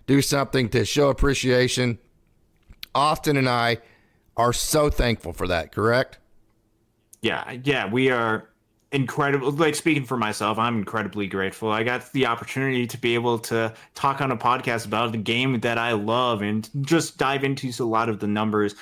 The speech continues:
Speaker 2: I'm super grateful for the audience and super grateful s-, for the support that you guys continue to show. Uh, we do have the,
Speaker 1: Yep.
Speaker 2: we are blessed to have the best baseball fans out there, the best community in Dodgers Daily. And so we are incredibly grateful for that. I read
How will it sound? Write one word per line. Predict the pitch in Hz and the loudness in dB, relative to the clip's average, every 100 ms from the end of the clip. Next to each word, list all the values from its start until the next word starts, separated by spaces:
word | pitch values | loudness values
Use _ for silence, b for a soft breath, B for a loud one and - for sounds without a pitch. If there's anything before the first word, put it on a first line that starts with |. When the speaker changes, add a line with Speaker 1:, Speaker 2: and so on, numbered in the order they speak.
| B B | B B
Speaker 2:
I'm | 135 120 | -2 -2
super | - 156 143 | 2 2 2
grateful | 113 117 113 117 | 2 2 2 -2
for | - 107 | -2 -2
the | 101 | 0
audience | 90 98 98 98 95 | 0 0 0 -4 -6
and | 104 | -6
super | - 120 113 | -6 -4 -2
grateful | 104 104 - 104 | 0 -2 0 -4
s-, | 101 | -4
for | - 113 | -6 -2
the | 98 | -2
support | 98 - - 113 104 - B B | -6 -12 -2 0 0 -4 B B
that | 120 98 | -4 -2
you | 110 | 0
guys | 107 104 101 | 0 0 -2
continue | - 101 - 127 120 110 | -4 -6 -4 -2 0 0
to | 98 | -2
show. | - 110 101 98 - B B - | -2 0 2 0 -2 B B -2
Uh, | 107 98 101 - _ _ 131 | 0 2 0 -4 _ _ 0
we | 147 | 0
do | 117 135 135 | 2 4 4
have | 127 113 113 110 110 | 2 0 0 -2 -4
the, | - | 0
Speaker 1:
Yep. | 110 113 123 | 0 0 2
Speaker 2:
we | 156 | 2
are | 151 | 4
blessed | 135 131 117 | 2 -2 0
to | 117 | -2
have | 120 117 | -2 0
the | 113 | -2
best | 123 117 113 - | 0 -2 -4 -2
baseball | 110 104 101 98 | -2 0 -2 -2
fans | - 101 98 92 - b b 123 | -2 -2 -2 -4 -12 b b -2
out | 120 110 | -2 0
there, | 113 110 | 0 0
the | 104 | 0
best | 98 117 117 - - | -2 -4 -4 -8 -4
community | 120 113 117 113 104 104 98 | 0 2 2 0 0 0 0
in | 98 | -2
Dodgers | 104 101 98 92 | -2 -2 -4 -6
Daily. | - 104 95 98 | -4 -2 -2 -4
And | 92 | -6
so | 90 110 | -2 0
we | 107 113 | 2 2
are | 104 101 | 2 0
incredibly | 110 107 - 135 127 113 110 | -4 -10 -6 -4 -2 0 -2
grateful | 101 101 - 98 | 0 -2 -2 -8
for | 90 95 | -8 -6
that. | 95 101 | -4 -2
I | |
read | 95 107 117 | -2 0 0